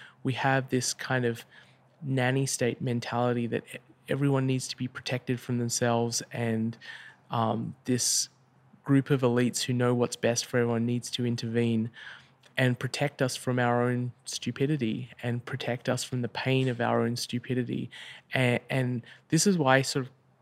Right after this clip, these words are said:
getting, going back a few steps, I don't think, uh, Bitcoin can coexist with democratic governments. I think the gold standard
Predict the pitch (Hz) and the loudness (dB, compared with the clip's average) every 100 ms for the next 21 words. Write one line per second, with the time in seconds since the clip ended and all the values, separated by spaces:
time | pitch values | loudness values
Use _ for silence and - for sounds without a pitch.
0 | _ - 143 139 127 - 139 127 127 143 | _ -2 -2 -2 -4 0 2 2 -2 -4
1 | 143 - 123 - 123 - - 123 135 139 | -8 -6 -6 -2 -4 -4 -4 0 4 4
2 | - - - 131 127 - - - - - | 2 -6 -4 0 0 -2 -10 -18 -18 -18
3 | - - 120 117 - 127 - - 120 117 | -12 0 2 2 2 0 0 0 0 0
4 | - 123 - 120 113 123 120 113 - - | -2 -2 0 2 2 0 -2 -2 -6 -6
5 | - 113 - 117 113 - 113 - - 117 | -6 -6 0 2 2 0 -4 -2 -2 -2
6 | 117 110 113 - 123 139 123 131 131 135 | 0 -2 -2 -6 -2 -2 -2 0 6 8
7 | 160 - 143 131 120 123 | 6 4 2 2 -2 -6